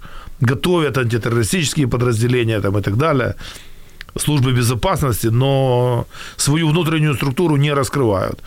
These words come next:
Вот первый руководитель, мой хороший друг много лет, общался с первыми руководителями и военной разведки, и Моссада, и в восторге, говорит, что очень высокий уровень профессионализма.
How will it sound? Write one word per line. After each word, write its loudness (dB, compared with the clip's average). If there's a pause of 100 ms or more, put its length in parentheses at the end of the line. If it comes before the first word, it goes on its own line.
(300)
Вот -2
первый 2
руководитель, 0
мой 2
хороший 0
друг 0
много 2
лет, -2 (840)
общался 2
с -2
первыми 2
руководителями 2
и 0
военной 2
разведки, 0
и 2
Моссада, 2
и 0 (280)
в 4
восторге, 0
говорит, 2
что 0
очень 0
высокий 0
уровень 2 (380)
профессионализма. 0